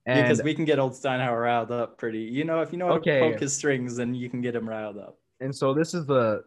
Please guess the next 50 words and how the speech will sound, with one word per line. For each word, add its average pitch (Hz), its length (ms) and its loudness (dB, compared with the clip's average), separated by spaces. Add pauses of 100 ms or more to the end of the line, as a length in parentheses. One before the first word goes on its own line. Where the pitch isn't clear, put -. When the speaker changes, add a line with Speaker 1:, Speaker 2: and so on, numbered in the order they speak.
Speaker 1:
this 139 200 -2
is 131 100 -8
one 120 120 0
of 113 60 -2
the 104 80 -2
points 110 360 -6
that 113 120 -4
I 110 60 -4
kinda 117 240 -4
wanted 117 260 -4
to 117 100 0
hit, 120 380 -2
is 110 180 -8
that 101 300 -8 (720)
I 123 140 0
think 135 360 -6
that 123 220 0
if 107 180 -8
you 113 120 -2
know 101 260 -6
me 117 140 -2
really 123 260 -2
well, 123 540 0 (920)
if 117 100 -12
I'm 170 180 2
in 156 80 0
a 139 60 0
great 120 300 0
mood, 107 420 -2 (920)
it 147 260 2
is 110 340 -2
so 127 420 0
easy 110 420 -4
to - 140 -12
pull 113 360 -4
a 104 40 -4
few 113 320 -6
strings 113 680 -6
and 120 100 -4
just 113 160 -8
poke 117 300 -4
me 120 80 -2 (100)
right 120 320 -2 (480)
where 127 160 0
you 120 120 2
know 120 280 2
it'll 113 140 2
piss - 320 -4
me 120 160 0
off. 110 440 -4